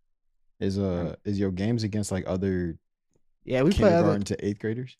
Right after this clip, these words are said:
Speaker 2: No, so we play, like, other bigger, s-, like, big schools, 'cause this, the school that I'm coaching for, we only have, like, sixty kids in the whole school.
Speaker 1: Yeah.
Speaker 2: And then the teams that we're playing,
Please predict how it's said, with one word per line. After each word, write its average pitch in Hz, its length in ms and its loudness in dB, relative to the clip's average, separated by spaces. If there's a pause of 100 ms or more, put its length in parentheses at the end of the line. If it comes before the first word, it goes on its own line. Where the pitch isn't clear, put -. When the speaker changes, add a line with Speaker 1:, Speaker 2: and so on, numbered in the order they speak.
(140)
Speaker 2:
No, 131 640 6
so 123 320 2
we 147 160 2
play, 165 640 2
like, 120 260 0
other 127 240 2
bigger, 127 400 2
s-, - 240 -6
like, 113 260 -4
big 139 220 4
schools, 117 480 -2
'cause 123 220 -10
this, 165 280 0
the 131 160 -10
school 165 520 0
that 120 220 -2
I'm 139 120 -2
coaching 127 360 2
for, 120 200 0
we 135 160 0
only 127 160 0
have, 117 180 -4
like, 107 200 -10
sixty 127 400 -6
kids 117 340 0
in 110 80 -4
the 110 80 -2
whole 110 180 0
school. 110 440 -6 (320)
Speaker 1:
Yeah. 101 240 6
Speaker 2:
And 120 220 -2
then 117 440 -2 (460)
the 113 100 -6
teams 139 280 -2
that 120 120 2
we're 117 140 0
playing, 131 680 0